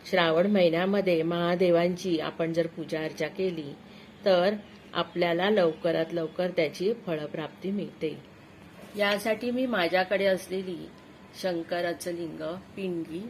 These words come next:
घेतलेली आहे. मी इथे साहित्य घेतलेलं आहे. इकडे मी दिवा घेतलेला आहे,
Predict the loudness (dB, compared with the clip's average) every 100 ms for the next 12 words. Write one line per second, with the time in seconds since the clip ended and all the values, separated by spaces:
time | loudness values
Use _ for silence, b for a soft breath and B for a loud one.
0 | -6 -6 -4 -6 -6 -6 -6 -6 -6 -10
1 | -16 -20 -20 -20 -20 -20 -20 -20 B B
2 | B -6 -2 2 2 4 2 2 2 0
3 | 2 0 -2 0 0 0 -2 -2 -4 -10
4 | B B B -18 -10 -2 2 4 4 4
5 | 4 4 4 0 0 0 2 0 0 -4